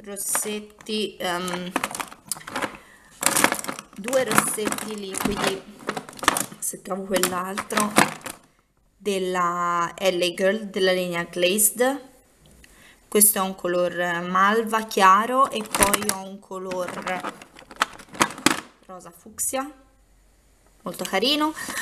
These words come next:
un paio di matitoni della Wycon, dei Pulpi Matte, questo è il colore più scuro e il fucsia estivo molto bello, poi il mio famoso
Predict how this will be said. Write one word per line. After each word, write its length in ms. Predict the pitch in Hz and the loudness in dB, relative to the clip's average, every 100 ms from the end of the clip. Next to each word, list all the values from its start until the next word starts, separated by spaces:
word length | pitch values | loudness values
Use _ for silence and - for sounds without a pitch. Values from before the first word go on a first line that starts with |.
| - 208 | 0 2
un 80 | 208 | 2
paio 320 | - 196 196 | 6 6 4
di 80 | 190 | 0
matitoni 540 | 185 190 185 - 185 | -4 -6 -6 -4 -2
della 260 | 175 175 175 | 0 0 0
Wycon, 640 | 208 247 262 262 269 262 226 | 0 0 0 -2 -4 -4 -4
dei 200 | 185 185 | -6 -6
Pulpi 380 | - 185 - 185 | -6 -6 -4 4
Matte, 580 | 220 254 - - 254 | 6 6 2 -2 -2
questo 280 | 254 196 - | 0 -2 0
è 20 | |
il 80 | 170 | -2
colore 340 | - 170 175 175 | 0 2 2 2
più 140 | 170 | 0
scuro 600 | - - 220 247 262 254 | 0 0 0 4 6 6
e 140 | 202 | 4
il 100 | 185 | 2
fucsia 560 | 165 180 180 - 226 233 233 - - | 0 -4 2 4 4 0 -4 -14 -6
estivo 540 | 208 - - 190 185 | 0 0 0 -4 -2
molto 540 | 170 190 196 180 - 170 | 0 6 6 6 4 2
bello, 540 | 165 165 165 226 339 - - - - - - - | 2 2 4 2 0 -6 -20 -20 -20 -20 -20 4
poi 200 | 220 175 | 8 8
il 140 | 185 | 4
mio 200 | 190 175 | -6 -8
famoso 760 | - - 190 190 185 180 185 | -8 -6 -4 -2 -2 0 -2